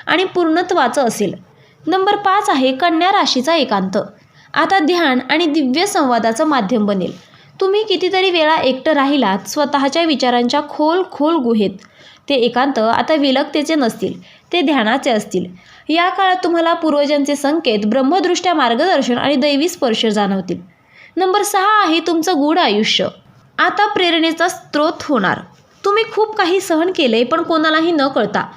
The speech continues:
तुमचं आयुष्य एक अज्ञात प्रवास वाटला, पण त्यातच एक दैवी कथा दडलेली होती.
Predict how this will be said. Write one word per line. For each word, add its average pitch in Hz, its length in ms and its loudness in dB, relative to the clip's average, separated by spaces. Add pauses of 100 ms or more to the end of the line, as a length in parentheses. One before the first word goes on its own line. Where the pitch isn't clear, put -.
(500)
तुमचं 381 260 0
आयुष्य 403 560 2
एक - 180 -2
अज्ञात 302 360 0
प्रवास 285 440 0
वाटला, 214 320 2
पण 294 220 0
त्यातच 311 520 -2
एक 320 200 -2
दैवी 269 260 2
कथा 311 340 -2
दडलेली 233 420 2
होती. 208 360 -2